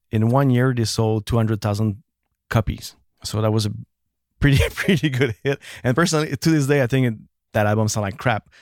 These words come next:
but the songs are great. So after that album, I just, my phone was always ringing. "Oh, do you wanna record us?" And blah, blah, blah. So, um, I'm pretty lucky. I can choose my project.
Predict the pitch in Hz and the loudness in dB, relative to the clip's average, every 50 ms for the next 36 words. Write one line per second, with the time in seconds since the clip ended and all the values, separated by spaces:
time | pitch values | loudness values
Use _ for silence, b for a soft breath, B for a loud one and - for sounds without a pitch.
0 | b b b 117 117 - - 165 165 139 131 120 120 139 143 120 - _ _ - | b b b -4 -2 0 2 2 2 2 2 2 0 0 0 -2 -2 _ _ -10
1 | 107 - - - 123 120 123 123 123 123 123 117 - - 110 123 135 - - 165 | -8 -6 0 2 2 4 4 2 2 0 -2 -4 -6 -4 -2 -2 -2 0 0 0
2 | 151 139 131 123 123 123 127 127 127 131 135 123 113 107 107 110 107 - - - | 2 2 2 2 2 2 0 0 0 0 0 0 -2 -2 -2 -4 -4 -4 -6 -12
3 | _ _ _ _ _ _ - 98 101 104 - - 123 120 117 113 107 101 101 101 | _ _ _ _ _ _ -4 -2 -2 -2 -2 0 0 0 2 2 2 0 0 0
4 | 101 101 95 95 113 127 123 110 98 95 101 117 113 107 104 107 104 104 98 104 | 0 -2 -2 0 0 2 2 2 0 -2 -2 0 0 0 0 -2 -2 -4 -4 -6
5 | 101 - 120 123 123 123 123 120 113 - - 113 117 120 117 - 110 104 104 101 | -4 -4 -2 0 0 0 0 -2 -4 -4 -2 0 0 0 0 -2 -4 -4 -4 -2
6 | 107 101 104 104 104 107 110 123 123 B B B B B B B B B B B | -2 -2 -2 -2 -2 -2 -2 -4 -6 B B B B B B B B B B B
7 | B - - - 117 113 110 110 110 107 107 107 107 104 107 104 101 101 113 - | B -10 -6 0 0 2 2 2 2 2 0 0 0 0 0 0 -2 -2 -4 -8
8 | _ _ _ - - 120 127 120 - 165 160 151 139 127 156 156 135 - 143 127 | _ _ _ -2 0 2 2 4 4 4 4 4 2 2 2 0 0 0 0 -2
9 | - - 147 143 127 131 113 107 - 113 107 101 98 85 - | 0 0 0 0 2 2 0 0 0 0 0 0 -2 -4 -8